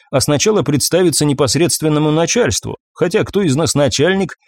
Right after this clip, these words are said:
еще надо посмотреть. В сопроводительных документах к месту моей практики было указано, что я являюсь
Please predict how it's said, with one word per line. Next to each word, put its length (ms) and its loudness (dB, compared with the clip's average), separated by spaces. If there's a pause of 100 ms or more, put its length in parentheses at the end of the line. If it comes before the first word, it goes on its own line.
(160)
еще 280 0
надо 220 2
посмотреть. 680 -2 (440)
В 100 -6
сопроводительных 880 2
документах 720 0
к 80 -2
месту 340 2
моей 300 2
практики 480 0
было 240 2
указано, 560 2
что 180 -2
я 240 2
являюсь 680 2